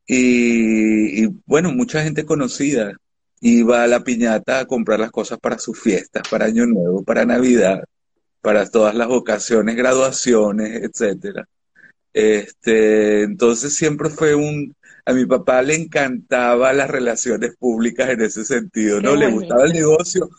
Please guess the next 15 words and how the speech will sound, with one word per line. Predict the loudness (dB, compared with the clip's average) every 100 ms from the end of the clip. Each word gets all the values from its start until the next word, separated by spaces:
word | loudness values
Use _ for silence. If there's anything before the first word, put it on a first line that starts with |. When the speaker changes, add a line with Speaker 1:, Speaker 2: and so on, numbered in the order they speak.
| -20 -20 _
Speaker 1:
pero | -2 2 4
lo | 4
que | 0
más | 0 0
le | 0 0
gustaba | -2 -4 -2 2 2 4
era | 2 2 0 0 0
la | 0
atención | 0 -4 -2 -2 0
al | -2 -4
público, | -2 0 2 2 0 0 0
hablar | 2 0 -2
con | -4 -2
la | -2 -2
gente, | 0 0 0 -4 -2 0 2 0